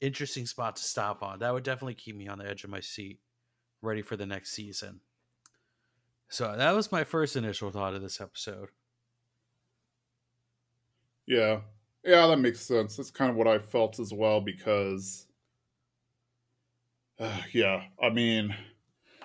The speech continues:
Speaker 2: it is a weird place to stop the season. It, it ends on a cliffhanger, but I guess it's also a good way to get you to want to start the next season, because you, you, it's like, "I really have to know how this ended, or I really have to know what happened."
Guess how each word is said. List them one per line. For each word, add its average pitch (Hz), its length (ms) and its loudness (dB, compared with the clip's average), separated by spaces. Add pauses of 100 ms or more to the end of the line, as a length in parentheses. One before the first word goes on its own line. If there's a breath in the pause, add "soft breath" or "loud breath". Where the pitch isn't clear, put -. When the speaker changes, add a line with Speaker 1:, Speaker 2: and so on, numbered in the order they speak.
(1160 soft breath)
Speaker 2:
it 180 140 12
is 160 160 10
a 143 60 8
weird 120 280 6
place 123 360 2
to 160 100 0
stop 113 380 4
the 143 100 4
season. 123 640 4 (240 loud breath)
It, 147 160 8
it 135 220 10
ends 135 240 12
on 131 100 10
a 123 60 8
cliffhanger, 127 960 4
but 131 80 12
I 131 80 12
guess 185 260 8
it's 170 120 2
also 185 260 8
a 151 60 4
good 156 180 8
way 151 180 10
to 139 80 8
get - 260 2
you 147 60 6
to 131 80 6
want 127 400 10 (140)
to 117 320 8
start 127 400 6
the 123 80 4
next 123 320 4
season, 117 500 -2 (420 soft breath)
because 120 280 2
you, 120 80 2
you, 120 340 2
it's 120 180 -6
like, 123 240 6
"I 135 100 8
really 143 680 6
have 143 300 8
to 135 100 2
know 131 360 12
how 120 200 10
this 120 240 0
ended, 120 220 6
or 120 100 10
I 110 100 6
really 147 300 6
have 131 160 10
to - 100 -2
know 123 200 10
what 117 140 10
happened." 104 600 4